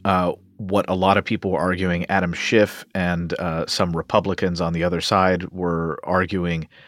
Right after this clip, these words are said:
that this will set a pr-, this,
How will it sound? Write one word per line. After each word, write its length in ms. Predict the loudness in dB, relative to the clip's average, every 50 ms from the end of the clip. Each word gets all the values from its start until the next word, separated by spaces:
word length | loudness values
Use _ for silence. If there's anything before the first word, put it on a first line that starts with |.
| -20 _ _ _
that 200 | -2 -2 -2 -2 -4
this 500 | -10 -6 -2 0 0 2 0 -2 -6 -6
will 180 | -6 -4 -2 0
set 340 | 0 2 2 2 2 2 -2 _ -6
a 120 | -6 -6 -6
pr-, 240 | -8 -10 -14 -14 -10
this, 320 | -4 -2 0 0 0 -2